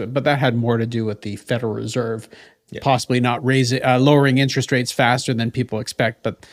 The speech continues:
Speaker 1: that's neither here nor there. So, uh, any, any points you wanna talk about, uh, f-,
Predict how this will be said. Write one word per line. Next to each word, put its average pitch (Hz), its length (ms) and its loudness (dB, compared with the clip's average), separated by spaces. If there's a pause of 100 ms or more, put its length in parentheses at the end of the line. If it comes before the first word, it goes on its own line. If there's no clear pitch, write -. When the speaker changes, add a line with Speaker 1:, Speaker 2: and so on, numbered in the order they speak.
(160)
Speaker 1:
that's 120 180 -2
neither 107 280 -4
here 110 180 -6
nor 95 180 -6
there. 101 240 -4
So, - 260 -2 (360)
uh, 113 240 2
any, 139 200 2 (120)
any 160 180 2
points 165 420 2
you 160 80 2
wanna 147 200 4
talk 143 340 -2
about, 110 280 -2 (120)
uh, 113 140 -2
f-, - 180 -10